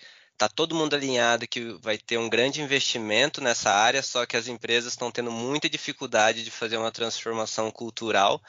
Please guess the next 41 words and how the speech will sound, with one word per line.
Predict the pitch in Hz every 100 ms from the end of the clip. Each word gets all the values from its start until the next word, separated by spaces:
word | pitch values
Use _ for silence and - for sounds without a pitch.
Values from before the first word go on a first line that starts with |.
| - -
pra | 107
todo | - 123 143
mundo | 135 131
tá | 123
falando | 120 113 120
a | 135
mesma | 131 123 123
língua | 113 113 135
e | 143
tá | 135
tomando | - 143 135 135
a |
decisão | 131 127 123 113 117 135 127
da | 127
maneira, | 135 127 117 120 127 135 - - - -
digamos | 113 117 117
assim, | 117 - 117 120 123 127 _ - _ _ _ _
voltada | 123 117 123 131
pra | - 135
dados. | 110 92 87 - - - _ _ 98
É, | 98 98 95 92 92 - _ -
pensando | 117 - 147 160
nisso, | 120 135 170 - 110 95 - _ _ _
a | 107
gente | 113 127
sabe | - 127 123
que | 123 - 127
pro, | - 151 151 147 135 -
pra | 120
área | 135 131
de | 123
analytics | 117 110 113 - -
funcionar, | 113 107 104 104 110
acho | 113 -
que | 120
o |
in-, | 110 107
o | 110
insumo | 104 - 110 110
mais | 104 117 117
essencial | - 117 - 107 104 117